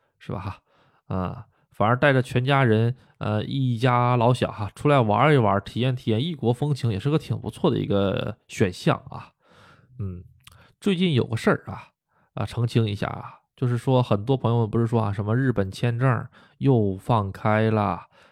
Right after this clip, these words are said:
什么年收五十万日元，只要是这个，啊，什么那个数字游民就可以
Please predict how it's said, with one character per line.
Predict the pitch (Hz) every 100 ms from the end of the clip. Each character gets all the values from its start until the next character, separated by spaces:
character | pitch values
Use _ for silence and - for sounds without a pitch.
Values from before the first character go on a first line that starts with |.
| _
什 | -
么 | 107
年 | 101 104 127
收 | - 139 139
五 | - 98 98
十 | 95 -
万 | 135 127
日 | 120 131 113
元， | 98 107 113
只 | 98 - 98
要 | 120 113
是 | 104 127 110
这 | 117
个， | 110 107 104 101 98 - - _ -
啊， | 98 98
什 | 98 95
么 | 101 110
那 | 101
个 | 107 107
数 | - 156
字 | 123 147 123
游 | 107 139
民 | 117 110 151 117
就 | 110
可 | - 113
以 | 104 101